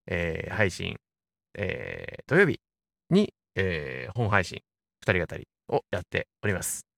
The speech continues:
はい。ぜひですね、オモババドットネットからリクエスト等いただけると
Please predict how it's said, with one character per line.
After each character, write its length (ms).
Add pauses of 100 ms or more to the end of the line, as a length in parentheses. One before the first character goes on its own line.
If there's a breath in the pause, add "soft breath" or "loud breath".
(440)
は 100
い。 60 (320)
ぜ 100
ひ 60
で 100
す 80
ね、 160 (280)
オ 80
モ 120
バ 120
バ 240 (120)
ド 100
ッ 20 (100)
ト 100
ネ 100
ッ 60
ト 100
か 100
ら 140 (600)
リ 100
ク 100
エ 60
ス 60
ト 100
等 300
い 40
た 80
だ 80
け 80
る 80
と 160